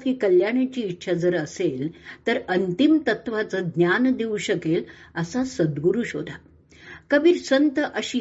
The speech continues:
हाक मारतायत. एकतर श्रोत्यांना उद्देशून वापरण्यात येणारं हे एक संबोधन आहे. तसंच लहान मुलांना बाबा, पुता करून चांगल्या कामासाठी प्रवृत्त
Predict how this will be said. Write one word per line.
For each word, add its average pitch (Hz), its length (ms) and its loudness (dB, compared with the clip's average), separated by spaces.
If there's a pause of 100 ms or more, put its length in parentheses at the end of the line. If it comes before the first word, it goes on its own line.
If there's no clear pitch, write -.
हाक 180 240 -4
मारतायत. - 540 -6 (520)
एकतर 269 300 2
श्रोत्यांना 190 540 2
उद्देशून 170 580 0
वापरण्यात 175 540 -2
येणारं 185 440 0 (180)
हे 196 260 -2
एक - 180 0
संबोधन 160 680 0
आहे. - 300 -14 (400)
तसंच 214 380 0 (320)
लहान 185 340 0
मुलांना 170 440 4
बाबा, 165 460 0
पुता 175 380 -2
करून 190 400 -2 (360)
चांगल्या 226 360 2
कामासाठी 247 680 -2
प्रवृत्त 196 560 2